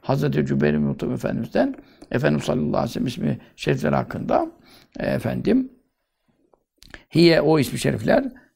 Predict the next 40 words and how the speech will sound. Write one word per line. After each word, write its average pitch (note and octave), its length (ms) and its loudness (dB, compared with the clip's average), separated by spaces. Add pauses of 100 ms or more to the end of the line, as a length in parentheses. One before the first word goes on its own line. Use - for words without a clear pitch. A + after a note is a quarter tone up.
(140)
e, C3+ 200 6
sittün, - 680 0 (320)
e, C3 500 0
altıdır. E3 580 4 (560)
Efendimiz C#3+ 280 2
sallallahu C#3+ 220 2
aleyhi C3+ 160 2
ve B2+ 40 -2
sellem C3+ 200 -2
ismi A#2 200 -6
şerifleri B2 460 -4
altı D3 320 2
isim - 260 -2
zikrediyor A#2+ 400 -2
ayrıyetten. B2 520 2 (280)
Muhammedun E3 680 2
sallallahu - 300 2
aleyhi C3+ 160 0
ve - 40 -6
sellem D#3+ 140 -2
ve - 40 2
Ahmedu D3 400 2
sallallahu - 340 0
aleyhi - 40 -2
ve A#2 40 -8
sellem C2+ 160 -2
ve C2+ 60 2 (1300)
Hatemün B3+ 440 8
var, C4 200 6
Hatimün A3 540 2
var. F#3+ 180 4
Hatemen F#3+ 540 4
Nebiyin, F#3 380 2
Hatemen F3+ 520 2
Nebiyin F3+ 320 0
kıraat F3+ 420 2
orada E3+ 320 2
da D3+ 100 4
var C3 120 -2
ama - 300 2